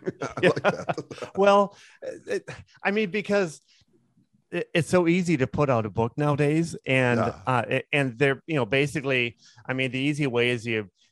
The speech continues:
Speaker 2: you ghostwrite something or you dictate something while you're on the toilet, and then you have some,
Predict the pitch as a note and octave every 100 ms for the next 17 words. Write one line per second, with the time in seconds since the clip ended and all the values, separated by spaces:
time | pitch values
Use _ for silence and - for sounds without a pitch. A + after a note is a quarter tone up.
0 | _ A#2 A2+ G#2 _ _ _ A#2+ C#3 D3
1 | C#3 A#2+ A#2+ B2+ A2+ B2+ A#2 A#2 A2+ A2
2 | C#3 C#3+ C#3+ A#2 A2 A#2 G#2+ A#2+ A#2 A2+
3 | A2 A#2 G#2+ - C3+ B2 G#2 A2 - -
4 | _ B2+ A#2+ A#2 B2 B2 C3 B2 C#3 B2+